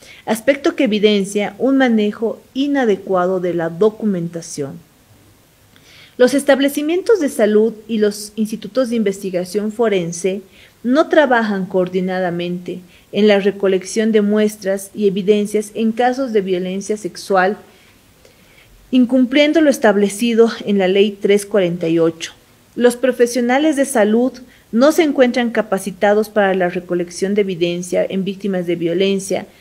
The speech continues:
lo que conlleva a una victimización y además a una potencial pérdida de la prueba. El propósito de la coordinación fue evitar que las víctimas vuelvan a pasar por procedimientos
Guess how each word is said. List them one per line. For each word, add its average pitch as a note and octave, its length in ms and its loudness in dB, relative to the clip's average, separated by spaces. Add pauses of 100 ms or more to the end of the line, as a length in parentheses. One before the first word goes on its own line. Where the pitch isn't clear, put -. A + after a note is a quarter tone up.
(120)
lo A#3 140 2
que C#4 160 0
conlleva C4+ 580 4
a A#3 80 4
una A#3+ 280 2
victimización G#3 960 -2
y G3+ 60 2
además F#3 500 -2
a - 80 -6
una A3+ 240 0
potencial G3+ 640 -2
pérdida G3 440 0
de D#3 120 2
la D3+ 100 -6
prueba. G3+ 480 2 (520)
El G#3 140 4
propósito A3 600 2
de G3+ 100 2
la F#3 100 2
coordinación F#3+ 840 -2
fue C4 220 4
evitar A#3 460 2
que A3 100 0
las F#3+ 160 0
víctimas G3+ 540 -4
vuelvan C#4+ 500 2
a C#4 140 -4
pasar F#3 480 -6 (360)
por G#3 180 2
procedimientos G#3 1000 -4